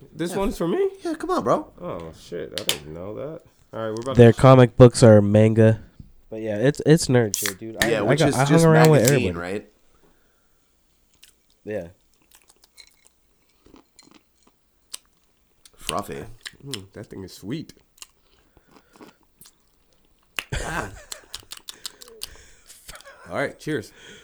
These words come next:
Speaker 2: Salud.
Speaker 1: Cheers, Joey.
Speaker 3: Cheers, bro.
Speaker 1: Do your thing.
Speaker 3: Can I, can I say something with all due respect?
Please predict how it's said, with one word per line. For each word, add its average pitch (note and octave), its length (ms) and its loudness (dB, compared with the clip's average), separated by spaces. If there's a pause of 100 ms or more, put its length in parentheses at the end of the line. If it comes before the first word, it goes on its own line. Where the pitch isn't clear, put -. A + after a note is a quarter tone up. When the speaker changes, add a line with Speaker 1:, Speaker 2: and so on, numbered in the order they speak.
(160)
Speaker 2:
Salud. A#2 340 -4 (760)
Speaker 1:
Cheers, A2+ 380 -8 (480)
Joey. G#2 340 -6 (480)
Speaker 3:
Cheers, C#3+ 280 -6
bro. B2 280 -10 (880)
Speaker 1:
Do D#2 80 -16
your D#2+ 120 -12
thing. F2 140 -14
Speaker 3:
Can C#3 80 2
I, C#3 160 4
can - 180 -4
I C3 80 4
say C#3 200 2
something C3 340 0
with B2 120 2
all A#2 180 0
due A#2+ 140 -4
respect? A2+ 480 -4